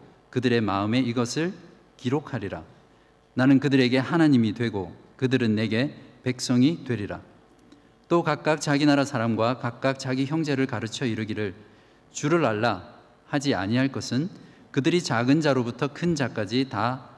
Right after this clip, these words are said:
나를 알미라. 내가 그들의 불의를 긍휼히 여기고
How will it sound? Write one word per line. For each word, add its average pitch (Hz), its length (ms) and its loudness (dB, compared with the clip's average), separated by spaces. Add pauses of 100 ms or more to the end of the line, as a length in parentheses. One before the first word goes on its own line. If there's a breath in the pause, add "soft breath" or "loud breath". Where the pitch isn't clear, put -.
(120)
나를 98 380 -2
알미라. 95 400 -6 (680)
내가 120 200 2
그들의 139 420 2
불의를 131 420 4
긍휼히 131 480 2
여기고 113 580 -4